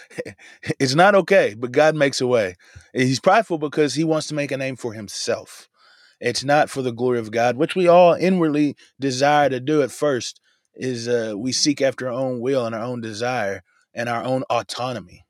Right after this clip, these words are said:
Uh, that's the first sin of, of Adam, man, is he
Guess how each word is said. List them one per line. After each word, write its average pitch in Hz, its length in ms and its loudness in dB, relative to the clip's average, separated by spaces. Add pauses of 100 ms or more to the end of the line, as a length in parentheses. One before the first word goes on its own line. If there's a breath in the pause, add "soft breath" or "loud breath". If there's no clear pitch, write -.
(520)
Uh, 113 200 -4
that's 123 280 0
the 120 160 -4
first - 380 -2
sin 139 240 -4
of, 120 280 -6
of 120 200 -8
Adam, 117 400 -2
man, 123 220 -10
is 107 140 -12
he 131 240 -8